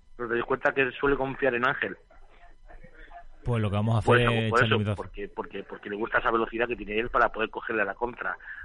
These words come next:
Speaker 1: al, al, al Barça.
Speaker 2: Perfecto.
Speaker 1: Ya veremos si una tercera vez consecutiva lo va a hacer o no, eso ya, pero hay que tomar en cuenta las referencias inmediatas, siempre mejor tenerlas en cuenta.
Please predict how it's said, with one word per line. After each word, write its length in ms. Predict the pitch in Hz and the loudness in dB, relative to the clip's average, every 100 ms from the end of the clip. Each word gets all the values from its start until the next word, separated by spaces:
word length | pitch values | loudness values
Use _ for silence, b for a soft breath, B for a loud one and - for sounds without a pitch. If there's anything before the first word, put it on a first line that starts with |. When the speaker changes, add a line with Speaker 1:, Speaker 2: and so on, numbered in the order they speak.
| B | B
Speaker 1:
al, 200 | 95 98 | -6 -8
al, 120 | 98 | -4
al 140 | 98 104 | 0 2
Barça. 320 | 120 - 98 - - - - - | 2 0 -6 -6 -8 -8 -8 -2
Speaker 2:
Perfecto. 160 | 113 | 2
Speaker 1:
Ya 60 | 135 | 4
veremos 360 | 135 147 165 - | 6 6 4 2
si 80 | 151 | 2
una 120 | 151 | 4
tercera 340 | 143 - 143 | 4 2 4
vez 80 | 139 | 4
consecutiva 560 | 147 135 139 147 160 156 | 2 0 0 0 2 4
lo 100 | 147 | 4
va 80 | 147 | 4
a 40 | |
hacer 160 | 180 196 - | 2 -2 -2
o 120 | 120 | 0
no, 120 | 147 127 | 2 4
eso 120 | 135 | 4
ya, 120 | 143 | 2
pero 280 | 135 113 123 B B B | 2 0 -2 B B B
hay 120 | 135 | -2
que 100 | 139 | 0
tomar 220 | 139 139 143 | 4 4 4
en 60 | |
cuenta 340 | 117 - 117 - B | 0 0 2 2 B
las 140 | 113 120 | 0 2
referencias 560 | 123 123 135 160 156 | 2 2 0 0 0
inmediatas, 440 | 151 143 151 170 175 | 0 0 0 2 0
siempre 240 | 147 131 139 | -2 -4 -4
mejor 220 | 123 127 | -4 0
tenerlas 240 | 131 123 | 2 2
en 40 | 101 | -2
cuenta. 260 | 98 90 | -8 -8